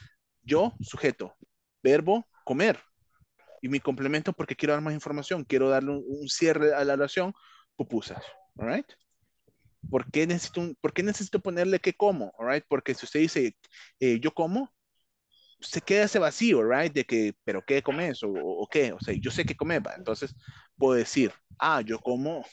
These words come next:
pizza", etcétera, etcétera. Ahora,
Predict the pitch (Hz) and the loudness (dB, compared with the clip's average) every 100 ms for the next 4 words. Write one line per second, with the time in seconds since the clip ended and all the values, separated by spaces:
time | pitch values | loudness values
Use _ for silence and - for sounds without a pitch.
0 | - 110 - 80 - - 90 104 95 - | -4 -4 -4 -10 -18 -16 -12 -10 -10 -12
1 | - - - - - - - - - - | -16 -12 -14 -14 -18 -14 -8 -4 -4 -4
2 | _ - 156 120 | _ -2 2 2